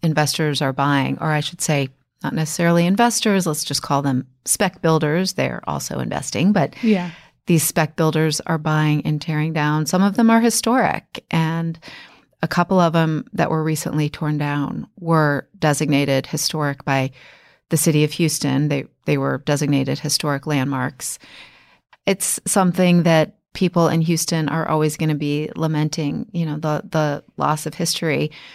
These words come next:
Speaker 1: and the loss of architecture. But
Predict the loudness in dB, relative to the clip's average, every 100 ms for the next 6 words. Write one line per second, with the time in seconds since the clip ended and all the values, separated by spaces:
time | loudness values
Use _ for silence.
0 | -20 -20 _ _ _ _ -2 0 0 -2
1 | -6 -4 -2 0 0 -2 -2 -2 -4 -12
2 | -18 -6 -4 -2 -2 -4 -6 -6 -4 -4
3 | -8 -12 _ _ _ _ 0 0